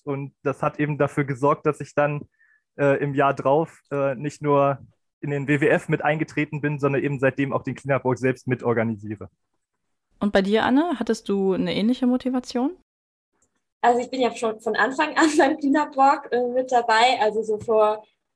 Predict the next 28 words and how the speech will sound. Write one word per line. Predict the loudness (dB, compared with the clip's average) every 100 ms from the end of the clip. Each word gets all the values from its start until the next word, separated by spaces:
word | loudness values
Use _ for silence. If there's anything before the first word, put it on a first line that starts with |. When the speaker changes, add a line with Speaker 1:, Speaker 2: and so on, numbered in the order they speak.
| -10
Speaker 3:
muss | -6
man | -6
sagen, | -6 -8
ich | -8
war | -6 -4
ungefähr | -4 -4 -4
fünf | -2 -4 -2
Jahren | -2 0 -2
jetzt | -4 -6 -6
schon, | -2 -2 0
saß | 2 0 -2
ich | -6 -8 -4
bei | 0 2
dem, | 2 2 2
ähm, | 2 2 0
Redaktions- | -2 0 -2 -2 -6 -6 -6
und | -6
Aktionsteam-Treffen, | -8 -6 -8 -8 -8 -10 -4 -4 -2
bei | -6
dem | -4 -6
wir |
den | -6 -6
ersten | 0 0 0 -10
Cleanup | -10 -6 -6 -2
Walk, | -2 -2 -4
äh, | -2 -2
geplant | -2 2 2 2
haben, | 0 -4